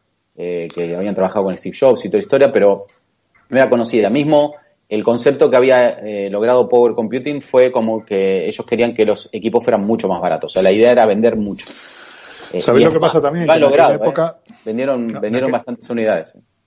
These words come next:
Speaker 2: en aquella época Intel tampoco andaba demasiado guayante, po-, en, en cuanto a tecnología, y todo el mundo pensaba que los que iban a heredar la tierra, por así decir, eran los Power P C.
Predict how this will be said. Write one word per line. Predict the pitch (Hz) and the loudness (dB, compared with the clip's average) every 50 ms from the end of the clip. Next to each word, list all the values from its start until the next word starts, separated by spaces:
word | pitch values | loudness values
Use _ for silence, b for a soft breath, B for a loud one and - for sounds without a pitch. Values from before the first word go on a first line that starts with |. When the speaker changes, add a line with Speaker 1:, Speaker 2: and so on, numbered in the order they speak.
| _ _ - | _ _ -10
Speaker 2:
en | 139 131 131 131 | -6 -4 -2 0
aquella | 127 120 139 143 151 151 | 0 2 2 2 2 2
época | 151 160 147 - 151 139 | 2 0 2 2 2 2
Intel | 135 135 139 127 143 139 | 0 -2 -2 -2 -2 0
tampoco | 127 131 120 117 127 120 123 | 0 -2 -2 -2 -2 -2 -2
andaba | 120 120 120 117 117 113 | 0 0 2 2 2 0
demasiado | 110 110 110 101 - - 113 110 | -2 -2 -4 -4 -4 -4 -4 -4
guayante, | 107 101 95 101 127 143 156 139 - 117 131 170 214 _ _ _ _ _ _ | -4 -4 -6 -6 -8 -10 -10 -12 -14 -14 -14 -16 -20 _ _ _ _ _ _
po-, | - 113 101 98 104 120 | -10 -6 -6 -4 -4 -4
en, | 113 110 110 110 110 110 107 110 107 104 107 117 | -4 -2 0 2 4 4 4 4 4 4 2 0
en | 110 104 | 0 0
cuanto | - 117 110 107 | 0 2 2 2
a | 98 | 2
tecnología, | 117 101 101 104 101 98 90 - - 139 127 110 127 180 - - _ _ _ - | 2 2 0 0 0 0 -2 0 0 2 2 2 0 -4 -10 -16 _ _ _ -12
y | - | -4
todo | 117 135 135 | 0 2 2
el | 135 | 4
mundo | 147 143 151 147 | 4 4 2 2
pensaba | 131 139 131 127 - 143 143 147 147 135 | 2 0 -2 0 0 0 0 0 0 -2
que | 135 120 | -2 0
los | 113 110 107 104 104 | 0 0 0 -2 0
que | - 127 | 0 2
iban | 120 123 120 | 4 4 4
a | 139 | 4
heredar | 139 127 123 123 123 120 | 4 4 4 2 2 2
la | 117 113 107 | 0 0 2
tierra, | 123 135 127 123 120 110 | 2 2 2 0 -2 -4
por | 113 110 | -4 -4
así | 107 101 - 127 | -6 -4 -4 -6
decir, | 120 113 120 135 | -6 -6 -6 -4
eran | 139 117 113 107 | -4 -4 -4 -6
los | 104 101 - - | -8 -10 -12 -8
Power | - 107 107 104 101 | -6 -6 -6 -6 -8
P | 101 98 95 | -12 -16 -18
C. | - 143 | -16 -16